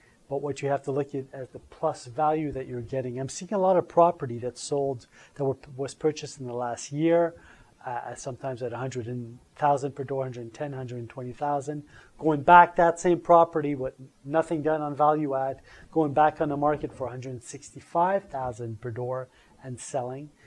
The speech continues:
So a lot of people are making their money just with the plus value on the mar-, on the building, and no longer on,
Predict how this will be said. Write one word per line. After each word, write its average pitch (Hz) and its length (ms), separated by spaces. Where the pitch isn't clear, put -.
So - 140
a - 20
lot 135 180
of 139 100
people 123 260
are 117 100
making 120 340
their 117 120
money 120 320
just - 280
with 123 100
the 113 60
plus - 400
value 127 500
on 110 120
the 107 80
mar-, 104 200
on 123 100
the 117 80
building, 123 420
and 135 220
no 151 160
longer 143 640
on, 127 400